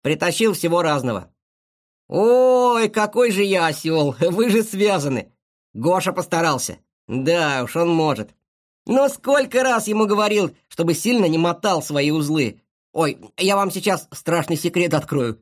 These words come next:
Наш Гоша на самом деле любит плести макраме. Ну, это такое творчество.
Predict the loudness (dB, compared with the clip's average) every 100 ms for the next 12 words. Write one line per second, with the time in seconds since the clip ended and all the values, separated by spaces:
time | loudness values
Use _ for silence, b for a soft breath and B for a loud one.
0 | _ -2 0 0 0 0 0 -4 -4 -2
1 | 0 0 2 2 2 2 2 0 0 -2
2 | -2 -2 -2 -2 -2 0 -2 -4 -10 _
3 | _ _ _ -2 -2 -2 -2 0 0 0
4 | -2 -2 -12 -16